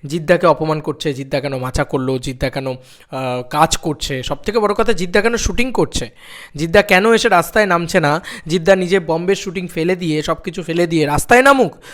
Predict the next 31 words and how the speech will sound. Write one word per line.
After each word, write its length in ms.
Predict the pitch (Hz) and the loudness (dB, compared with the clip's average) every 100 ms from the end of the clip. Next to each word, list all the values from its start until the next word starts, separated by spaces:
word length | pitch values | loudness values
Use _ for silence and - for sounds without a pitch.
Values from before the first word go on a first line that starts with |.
| - - | -20 -2
তবেই 260 | 160 202 | 6 6
তো। 220 | 214 139 - - | 6 0 -4 -8
তুমি 180 | 185 214 | -4 -2
তোমার 200 | 226 226 | 2 2
চাকরি 320 | 220 202 220 | 2 -2 -2
ফেলে 220 | 214 214 | 0 0
দিয়ে 140 | 208 208 | 2 2
রাস্তায় 320 | 196 - 214 | 2 2 0
নামছো, 400 | 202 185 - 127 _ | 0 0 -4 -10 _
নামছো 320 | 151 143 - | -8 -6 -8
না, 120 | 120 - _ - - - - | -12 -18 _ -16 -16 -16 -4
কিন্তু 200 | 180 170 | 0 2
জিদ্দাকে 440 | 147 190 170 170 156 | 2 2 6 6 6
বলছে। 380 | 135 127 - - - - - - | 2 -6 -10 -18 -20 -20 -18 0
এবার 400 | 180 190 185 - | 8 8 8 2
আমার 240 | 170 175 202 | 2 4 4
খুব 260 | - 190 | 0 -2
ভাল 220 | - 147 | -2 0
লাগলো 400 | 165 185 165 139 160 - - | 2 2 2 -4 -8 -16 -10
যে 160 | 165 156 | -4 -2
আজকে 120 | - | -2
দেব 260 | 165 156 160 | -2 0 0
ফ্যান, 260 | - 180 | 2 0
জিৎ 220 | 165 175 170 | 2 -2 -2
ফ্যান 220 | 185 151 | -4 -2
মিলে 280 | 139 160 156 | 0 4 4
গেছে। 280 | 139 - - - - - | 2 -2 -12 -20 -18 -4
এই 120 | 156 | 0
লড়াই 340 | 156 147 160 | 4 6 6
দুই 200 | 151 143 | 6 2
পৃথিবীর, 500 | 135 147 147 135 123 | 2 0 0 -2 -6